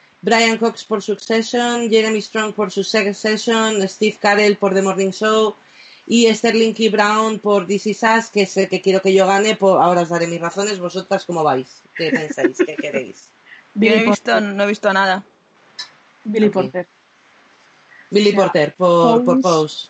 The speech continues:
Speaker 3: Sí, Pose me parece una serie muy maltratada por los Emmys, eh, Billy Porter.
Speaker 1: Ok. Yo quiero que sea Sterling K. Brown porque, por-, porque, aparte de que,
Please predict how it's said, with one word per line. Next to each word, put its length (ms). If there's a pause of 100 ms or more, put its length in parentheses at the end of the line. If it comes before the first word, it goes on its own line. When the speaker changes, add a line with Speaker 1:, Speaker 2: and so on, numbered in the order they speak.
(260)
Speaker 3:
Sí, 220
Pose 380
me 80
parece 260
una 140
serie 200
muy 120
maltratada 540
por 120
los 180
Emmys, 420
eh, 540
Billy 180
Porter. 320 (760)
Speaker 1:
Ok. 480 (680)
Yo 460
quiero 220
que 80
sea 180
Sterling 400
K. 60 (100)
Brown 320
porque, 1200
por-, 200
porque, 640
aparte 360
de 140
que, 260